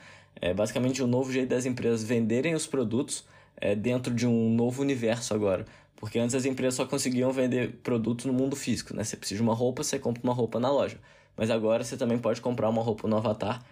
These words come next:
Então é um segundo jeito da, das empresas ganharem dinheiro. E pra ele, o metaverso que o Facebook, que o pessoal tá tentando criar, se resume a isso.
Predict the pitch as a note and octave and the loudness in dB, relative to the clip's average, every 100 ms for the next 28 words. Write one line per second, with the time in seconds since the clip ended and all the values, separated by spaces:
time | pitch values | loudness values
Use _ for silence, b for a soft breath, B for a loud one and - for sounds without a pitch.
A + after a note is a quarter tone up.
0 | B B2 B2+ C3+ C3+ C#3 B2+ D3 C#3 A2 | B -2 2 2 2 0 2 2 0 0
1 | B2+ C3 B2 A#2 A2 A2 A#2 A#2+ G#2+ A2 | -2 -2 0 2 2 0 0 -2 0 0
2 | A2+ A2 G#2 A2 A#2 G#2+ A2 A2 B B | 0 0 2 2 2 2 0 -2 B B
3 | - A2+ D3+ B2+ A#2+ C3 D#3 - B2+ B2 | -10 -4 0 2 2 2 0 0 2 2
4 | C3 C3+ A2+ G#2+ B2 - - - A2 G#2+ | 2 0 2 0 0 -8 -10 -2 0 2
5 | - - - - - A2+ A2 G#2 A#2+ B2+ | -2 -12 -16 -10 -4 -2 0 0 0 0
6 | A#2 - G#2 - - G#2+ G2 G#2 F#2 G2+ | -4 -4 -10 -12 -6 -2 0 -2 -2 -4
7 | G2+ G#2 - G2+ B2 B B - C#3+ D3+ | -2 -2 0 0 -2 B B -4 0 2
8 | C#3 C3 C3+ D3 A2 - - | 0 0 2 2 0 -4 -12